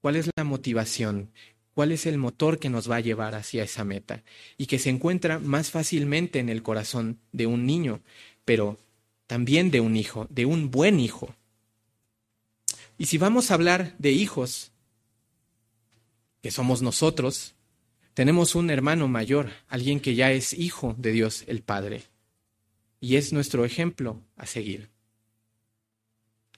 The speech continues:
¿Qué fue lo que definió a Cristo como un buen hijo de Dios?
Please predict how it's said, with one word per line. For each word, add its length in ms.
¿Qué 140
fue 480
lo 180
que 100
definió 540
a 120
Cristo 500
como 220
un 120
buen 180
hijo 380
de 120
Dios? 440